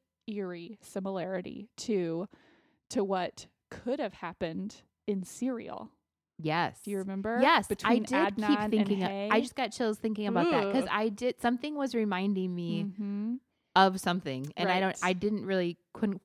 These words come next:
Speaker 2: quite put my finger on
Speaker 1: Yes.
Speaker 2: it, but yes, I
Speaker 1: So in the, yeah, so in the podcast Serial, that was,
Speaker 2: Yeah.
Speaker 1: that was, like, a true crime kind
Speaker 2: Mm-hmm.
Speaker 1: of story and, and narrative about that. The, yeah, that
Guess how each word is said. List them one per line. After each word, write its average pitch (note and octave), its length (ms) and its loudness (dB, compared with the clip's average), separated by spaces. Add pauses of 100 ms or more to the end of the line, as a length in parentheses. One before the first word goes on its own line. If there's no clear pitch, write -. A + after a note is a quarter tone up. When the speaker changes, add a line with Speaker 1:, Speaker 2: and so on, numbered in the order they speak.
(120)
Speaker 2:
quite F#3+ 200 0
put F#3+ 120 2
my F3 120 0
finger A3 240 -2
on F3+ 100 0
Speaker 1:
Yes. D#3 80 -6
Speaker 2:
it, - 40 -8
but - 120 -4
yes, A3+ 380 -2
I F#3+ 640 0
Speaker 1:
So G#3+ 180 0
in A#3 200 0
the, A#3+ 80 -4
yeah, A3 180 -4
so A3 180 -2
in C4 80 0
the D4+ 80 -2
podcast D#4 360 -6
Serial, A3+ 280 -2
that G#3 100 0
was, F3 80 4
Speaker 2:
Yeah. F#3+ 180 2
Speaker 1:
that F#3 120 2
was, G3 160 -2
like, F#3+ 160 -8
a F#3+ 60 -6
true A3 400 -2
crime F#3+ 600 -2
kind E3+ 140 0
Speaker 2:
Mm-hmm. E3+ 100 -4
Speaker 1:
of F#3+ 100 -4
story F#3 540 -8
and, - 240 -10
and - 200 -10 (260)
narrative F#3 480 -4
about F3+ 320 -4
that. F3 320 -4 (460)
The, F3+ 420 -4
yeah, A#3+ 200 -6
that F3+ 300 -6